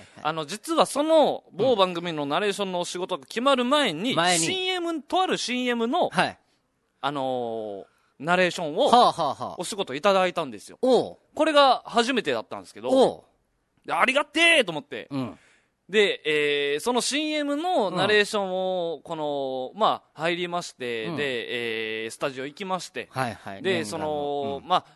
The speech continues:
Speaker 1: ディ-、ディレクターさんなんかな？ディレクターさんがいましてね。
Speaker 2: うんうんうん。
Speaker 1: で、えー、この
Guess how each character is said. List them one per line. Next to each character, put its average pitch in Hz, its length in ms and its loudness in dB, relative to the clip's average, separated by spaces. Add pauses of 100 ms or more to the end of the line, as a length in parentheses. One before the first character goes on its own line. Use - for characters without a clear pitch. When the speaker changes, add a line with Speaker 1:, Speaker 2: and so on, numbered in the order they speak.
(320)
Speaker 1:
デ 139 160 -12
ィ-、 185 100 -12
デ 175 120 -8
ィ - 20 -2
レ 508 100 -2
ク - 120 -20
タ 403 100 -8
ー 403 140 -6
さ 370 120 -10
ん 359 80 -12
な 294 80 -12
ん 196 60 -16
か - 80 -12
な？ - 160 -4
デ 196 100 -2
ィ - 20 -2
レ 208 80 0
ク - 120 -12
タ 104 160 2
ー 104 40 0
さ 104 140 -4
ん 113 400 -14
が 190 200 -2
い 165 120 -10
ま 165 140 -4
し - 80 -16
て 98 120 -14
ね。 208 200 -4
Speaker 2:
う - 20 -6
ん - 20 -4
う 151 40 -2
ん 123 140 -8
う - 20 -12
ん。 123 40 -10
Speaker 1:
で、 175 240 -2
え 151 180 0
ー、 - 40 -8
こ - 120 2
の 381 60 8